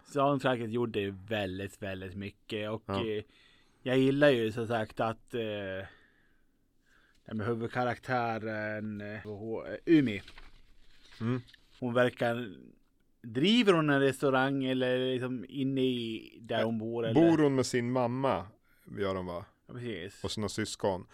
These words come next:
Speaker 2: Och jag vet inte om hon jobbar där eller om hon hjälper till på restaurangen. Jag har lite, det är
Speaker 1: Precis,
Speaker 2: lite svårt
Speaker 1: så, så.
Speaker 2: att urskilja.
Speaker 1: För, för det är någon, eh, verkar inte vara någon sån restaurang, eh,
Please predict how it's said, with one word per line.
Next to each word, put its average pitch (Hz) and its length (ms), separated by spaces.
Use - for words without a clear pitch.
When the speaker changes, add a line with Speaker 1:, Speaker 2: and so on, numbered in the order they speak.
Speaker 2:
Och - 220
jag 113 60
vet 127 80
inte 135 100
om 127 80
hon 131 140
jobbar 131 400
där 131 140
eller 113 120
om 110 100
hon 110 100
hjälper 107 260
till 117 300
på 92 120
restaurangen. 95 560
Jag 110 120
har 110 80
lite, 107 180
det 113 140
är 117 80
Speaker 1:
Precis, 107 100
Speaker 2:
lite 98 140
svårt 104 220
Speaker 1:
så, - 40
så. 107 200
Speaker 2:
att 95 60
urskilja. 104 580
Speaker 1:
För, 151 240
för 147 100
det 151 80
är 156 100
någon, 175 300
eh, 117 560
verkar 156 300
inte 151 200
vara 127 240
någon 127 120
sån 123 460
restaurang, 131 920
eh, 135 440